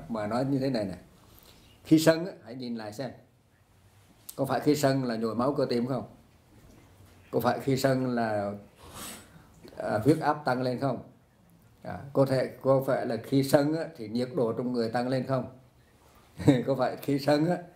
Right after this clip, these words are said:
thì là, à, trong cơ thể mình nó, nó tiết ra một cái, à, cái, cái hormone. À,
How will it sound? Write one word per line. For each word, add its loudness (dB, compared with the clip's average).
thì 2
là, 2
à, 0
trong 6
cơ 0
thể -6
mình -6
nó, -6
nó -6
tiết 2
ra 2
một 0
cái, -2
à, -4
cái, 2
cái 2
hormone. -2
À, -10